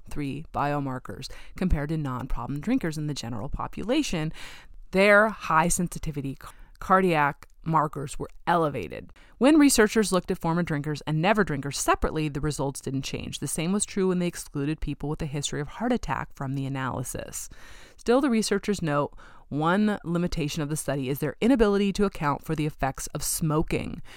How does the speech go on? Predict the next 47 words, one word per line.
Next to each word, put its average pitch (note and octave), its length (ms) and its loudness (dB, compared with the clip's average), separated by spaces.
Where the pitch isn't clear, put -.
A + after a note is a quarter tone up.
The - 80 -4
study G3 320 2
also - 280 2
looked D3+ 280 -2
at D3 80 -2
a D3+ 40 -2
single F3 300 0
point G3+ 240 0
in F#3+ 60 -4
time C#3+ 300 -2
and C#3+ 120 -2
was D3 140 -8
not C#3 200 -2
designed F3 440 -2
to E3+ 80 -6
prove C#3 420 -6
cause C3 440 -8
and C3+ 100 -6
effect. - 680 0
In B3 120 6
addition, A3 340 6
the F3 80 4
new D#3 160 2
study E3 300 0
has D#3 160 -4
a C#3+ 80 -4
major C#3+ 540 -4
weakness. C#3+ 720 -6
Researchers F3 540 -2
say C#3+ 680 -2
drawing G3+ 340 2
conclusions G3 540 2
from E3+ 180 0
measurements D#3+ 440 -2
of D#3+ 120 -4
biomarkers C3+ 580 -2
without G3 320 0
knowing A3+ 220 0
a A#3 60 0
patient's F#3 480 0
actual - 440 -2
outcomes, C3+ 480 -4
like C#3 160 -6
whether C#3 240 -2
they D3 120 -2
went D#3 240 -2
to, F3 180 -6